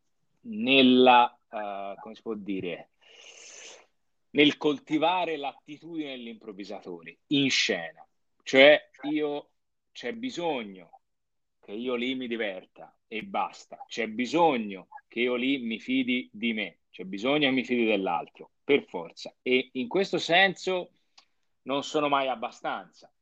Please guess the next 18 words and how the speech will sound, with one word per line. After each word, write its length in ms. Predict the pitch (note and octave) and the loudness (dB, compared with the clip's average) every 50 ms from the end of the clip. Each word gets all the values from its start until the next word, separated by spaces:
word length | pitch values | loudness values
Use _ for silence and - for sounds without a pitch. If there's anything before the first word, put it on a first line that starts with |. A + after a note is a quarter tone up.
| _ _ _ _ | _ _ _ _
perché 460 | _ G#2 _ _ _ A#2 A2 A2 G#2+ | _ -20 _ _ _ -12 -12 -8 -8
uno 340 | G#2+ A2 A#2+ A#2+ A#2 A2 G#2+ | -8 -8 -8 -8 -8 -8 -10
più 140 | _ A2 A#2 | _ -8 -6
in 120 | A2+ A2+ | -4 0
là 160 | A2+ A#2 A2 - | 0 -2 -2 -2
con 120 | - G#2+ | -4 -4
l'età 300 | G#2 A2 G#2+ - A#2+ A2+ | -4 -4 -2 -2 -2 -2
inizia 720 | A2 A#2 A#2+ B2 B2 A2+ A2+ - - A2 G2 G2 F#2+ - _ _ | -2 -2 -2 -4 -4 -6 -8 -6 -6 -4 -4 -4 -6 -8 _ _
a 120 | - G#2+ | -10 -8
improvvisare 720 | A2 G#2 - - D#3+ E3+ F3+ C#3 B2 A2 G#2+ G#2 G2+ G2 - | -8 -6 -2 -2 0 0 2 4 4 4 4 4 0 -4 -6
e 120 | C3 A#2 | -8 -10
più 220 | - _ - A#2 A2 | -10 _ -4 -2 -2
ne 100 | G#2+ G#2+ | 0 -2
ha 40 | G#2+ | -2
bisogno 580 | G#2 G#2+ A2+ G#2+ A2 A2 G2+ F#2+ F2+ F2 F2 F2 | 0 0 -2 0 0 -2 -2 -2 -4 -6 -8 -6
di 80 | E2+ F2+ | -6 -6
sentirsi 540 | - - F#2+ F2 - G2+ G2 - - - | -4 -4 -6 -2 -2 -2 -2 -2 -4 2
dire: 500 | G2+ A2 B2+ C3+ C3 C3+ C3 C3 - - | 6 8 8 10 10 10 10 8 6 4